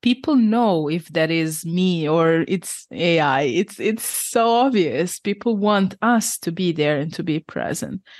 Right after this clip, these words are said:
But, you know, having this on our, in our hands, like, social media, like LinkedIn, which has so many possibilities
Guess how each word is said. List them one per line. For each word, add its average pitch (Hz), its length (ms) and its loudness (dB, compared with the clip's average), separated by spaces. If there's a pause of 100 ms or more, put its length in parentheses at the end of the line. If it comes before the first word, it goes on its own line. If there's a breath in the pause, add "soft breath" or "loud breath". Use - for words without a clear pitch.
(340 loud breath)
But, 175 420 0
you 208 80 2
know, 170 400 2 (240)
having 220 380 4
this 190 340 0
on 165 120 -4
our, 160 420 2
in 170 180 -2
our 165 220 2
hands, 165 600 0
like, 151 380 -2
social 175 640 -2
media, 170 580 0 (640 loud breath)
like 160 300 -2
LinkedIn, 165 680 2
which 160 580 0
has 170 320 0
so - 340 0
many 185 280 4
possibilities 151 1120 -4